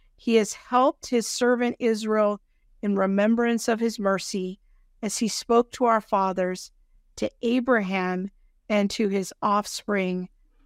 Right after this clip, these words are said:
forever." So that's the whole poem. And, and so we want to really think about that, that larger chunk, because when we think about a poem, um,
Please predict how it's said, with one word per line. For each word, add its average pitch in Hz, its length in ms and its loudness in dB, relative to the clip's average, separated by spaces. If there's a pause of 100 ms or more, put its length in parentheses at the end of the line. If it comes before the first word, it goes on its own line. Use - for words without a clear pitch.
forever." 185 760 -4 (540)
So 247 180 4
that's 311 500 4
the 220 220 2
whole 254 840 2 (680)
poem. 208 600 2
And, 220 440 0
and 220 180 -4
so 220 160 0
we 220 180 0
want 233 440 2
to 220 560 0 (540)
really 214 280 2
think 247 340 0
about 214 320 2
that, 202 240 2 (380)
that 220 260 4
larger 220 800 2
chunk, 185 560 -2
because 214 400 -2 (360)
when 226 160 2
we 254 140 4
think 277 260 4
about 214 280 2
a 190 80 -2
poem, 196 840 0 (800)
um, 196 540 -2